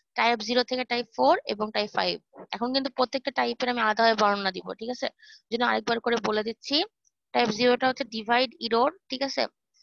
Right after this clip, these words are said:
এটা দেখেন, এটাকে দুই ভাগে ভাগ করছে। আইপি অফসেট হচ্ছে দুইটা ঘর নিয়ে আছে, আর সিএস base পয়েন্টার দুইটা ঘর নিয়ে আছে। প্রত্যেকটার ক্ষেত্রে এরকম। টাইপ ওয়ান পয়েন্টারের নাম হচ্ছে single step, Type জিরোর নাম divide error, Step type one এর নাম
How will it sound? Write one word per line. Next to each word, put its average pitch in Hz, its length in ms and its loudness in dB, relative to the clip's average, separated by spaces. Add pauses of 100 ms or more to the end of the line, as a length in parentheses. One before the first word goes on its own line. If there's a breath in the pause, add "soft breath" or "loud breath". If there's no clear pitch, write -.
(160)
এটা - 160 -4
দেখেন, 214 320 -2
এটাকে 233 260 -6
দুই 226 140 -4
ভাগে 220 220 -4
ভাগ 214 240 -4
করছে। 233 480 -2
আইপি 202 400 -4
অফসেট 233 340 0
হচ্ছে 240 160 -2
দুইটা 226 400 0
ঘর 220 220 4 (120)
নিয়ে 226 120 -2
আছে, 226 260 0
আর 277 100 6
সিএস 240 480 0
base 226 260 0
পয়েন্টার 233 280 0
দুইটা 220 200 -2
ঘর 208 180 2
নিয়ে 190 160 -6
আছে। - 160 -8
প্রত্যেকটার - 440 -4
ক্ষেত্রে 277 300 -4
এরকম। 196 280 0 (520 loud breath)
টাইপ 233 280 0
ওয়ান 233 240 4
পয়েন্টারের 240 420 0
নাম 233 220 -2
হচ্ছে 285 360 -2
single 254 400 -4
step, 190 260 -2 (340)
Type 214 180 0
জিরোর 247 280 2
নাম 277 300 -2 (460)
divide 240 440 -2
error, 220 280 2 (160)
Step - 380 -8 (140)
type 220 280 0
one 226 160 2
এর 240 60 -4
নাম 240 180 -4